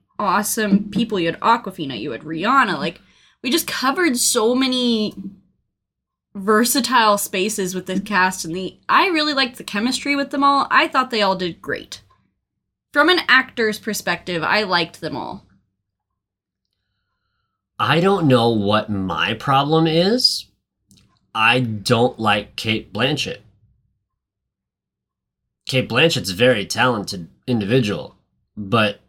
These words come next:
Speaker 2: I just don't like watching stuff that she's in. I don't know if it's a, her thing for me, but I s-, it's not my cup of tea,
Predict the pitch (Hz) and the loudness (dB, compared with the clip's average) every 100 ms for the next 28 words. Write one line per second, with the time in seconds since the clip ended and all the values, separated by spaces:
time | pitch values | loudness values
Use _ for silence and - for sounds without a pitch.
0 | _ 101 117 147 131 - 127 110 107 92 | _ -2 0 0 -4 0 0 2 0 0
1 | 95 98 104 92 - 101 90 82 98 87 | -2 -2 -2 -4 -4 -6 -6 -6 -6 -2
2 | 120 - - _ _ _ _ _ _ - | -2 -4 -12 _ _ _ _ _ _ -6
3 | 98 117 120 117 110 95 110 - - 101 | 0 2 2 2 0 -2 -2 -2 -2 -2
4 | 90 85 - _ _ _ _ _ - - | -4 -8 -14 _ _ _ _ _ -12 -4
5 | 107 123 131 139 123 _ _ _ _ - | 2 4 4 2 -2 _ _ _ _ -4
6 | 151 160 165 165 165 185 165 107 90 113 | 0 2 2 2 2 2 2 0 -2 0
7 | 117 113 - 127 - 135 127 120 127 120 | -2 -2 -8 -6 -4 2 2 2 -4 -4
8 | 120 107 98 - - | -2 -4 -4 -8 -10